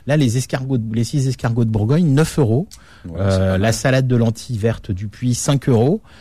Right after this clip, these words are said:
Speaker 2: Mm.
Speaker 1: Euh, vous, vous qui allez souvent au, au restaurant, hein, puisque vous
Speaker 2: Non,
Speaker 1: êtes
Speaker 2: c'est
Speaker 1: un,
Speaker 2: un, c'est, c'est,
Speaker 1: un fin
Speaker 2: c'est
Speaker 1: gourmet,
Speaker 2: Mm.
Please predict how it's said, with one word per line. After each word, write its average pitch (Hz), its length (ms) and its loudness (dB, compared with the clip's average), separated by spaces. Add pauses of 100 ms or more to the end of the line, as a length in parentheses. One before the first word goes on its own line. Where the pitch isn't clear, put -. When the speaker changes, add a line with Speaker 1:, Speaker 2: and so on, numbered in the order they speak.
Speaker 2:
Mm. 104 140 -8
Speaker 1:
Euh, 98 160 2
vous, 110 180 0
vous 117 160 0
qui 143 100 0
allez 123 120 2
souvent 127 400 0
au, 107 380 2
au 104 40 0
restaurant, 127 560 0
hein, 127 60 0
puisque - 220 -8
vous 92 160 -2
Speaker 2:
Non, 117 140 2
Speaker 1:
êtes - 60 0
Speaker 2:
c'est - 100 -2
Speaker 1:
un, 95 160 -2
Speaker 2:
un, 90 60 -4
c'est, 90 160 -10
c'est, 87 180 -14 (120)
Speaker 1:
un 117 40 0
fin - 180 -2
Speaker 2:
c'est 127 40 2
Speaker 1:
gourmet, 127 400 4
Speaker 2:
Mm. - 220 -10